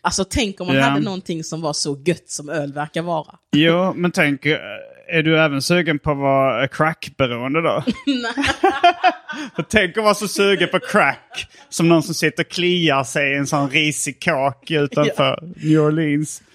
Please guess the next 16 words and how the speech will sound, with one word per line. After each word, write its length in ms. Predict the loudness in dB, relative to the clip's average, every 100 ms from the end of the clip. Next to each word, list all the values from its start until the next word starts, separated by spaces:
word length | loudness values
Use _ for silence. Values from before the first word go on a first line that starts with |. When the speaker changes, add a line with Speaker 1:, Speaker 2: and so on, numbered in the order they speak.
| _
Speaker 1:
Nej, 420 | -4 0 0 -2 -4
alltså 240 | -8 -8
där 260 | -4 -2 -2
känner 260 | -4 -2 -2
jag 80 |
väl 120 | -2 -4
mer 160 | -4
så 160 | -4 -4
här, 280 | -4 -6 -8 _
för 60 | -6
att 140 | -2 2
öl 200 | 2 0
är 40 |
så 120 | -2
socialt 420 | -2 0 0 0
accepterat. 540 | -2 -8 -6 -6 -6